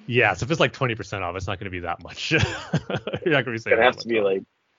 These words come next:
Speaker 2: it's gonna have to be, like, seventy percent off to get it, or, or part of the Xbox Game Pass thing.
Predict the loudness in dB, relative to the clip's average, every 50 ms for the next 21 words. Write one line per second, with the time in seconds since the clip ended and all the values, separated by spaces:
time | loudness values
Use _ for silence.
0 | _ _ _ _ _ _ _ _ -2 0 0 0 0 -2 -2 2 4 4 4 4
1 | 4 2 2 2 0 0 -2 -6 -6 -8 _ -16 -14 -14 -14 -14 -16 _ -18 -18
2 | -18 -18 -18 _ _ _ -20 -18 -14 -12 -12 -10 -8 -6 -4 -4 -4 -2 -2 -4
3 | -6 -6 -6 -4 -2 -2 -2 -2 -2 -4 -6 -8 _ _ _ _ _ _ _ 2
4 | 4 4 4 4 4 6 6 6 6 4 2 0 0 2 2 0 0 -2 -6 -2
5 | 0 2 2 2 0 -4 -6 -4 -4 -4 -4 -4 -6 -8 -6 -6 -4 -4 -6 -8
6 | -10 -10 -12 -18 -20